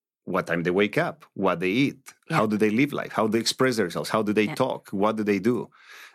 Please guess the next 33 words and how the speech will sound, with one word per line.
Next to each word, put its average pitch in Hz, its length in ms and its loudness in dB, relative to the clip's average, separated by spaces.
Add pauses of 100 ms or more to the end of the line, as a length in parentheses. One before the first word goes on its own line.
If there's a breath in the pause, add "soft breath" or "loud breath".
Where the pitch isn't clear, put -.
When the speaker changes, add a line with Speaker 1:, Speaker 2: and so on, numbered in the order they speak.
Speaker 1:
And 107 220 2
if 110 140 -4
he 139 160 4
was 131 200 2
able 120 200 2
to 107 120 -4
live 117 640 2 (200)
twenty 123 320 4
plus 113 340 0
years 110 220 2
of 92 80 -2
his 92 80 -2
life 101 280 2
collecting 98 600 0
this 95 320 0 (140)
and 90 200 4
narrowing 110 360 2
down 101 200 0
all 95 140 -2
this 92 160 -2
information 92 600 0
in 78 120 -2
a 80 60 0
book, 107 440 -2
it's 90 120 -6
like, 85 180 -2
why 110 240 2
wouldn't 117 300 2
one 107 180 0
you 98 140 0
Speaker 2:
Mm-hmm. 87 100 -2
Speaker 1:
read 95 120 0
the 92 40 0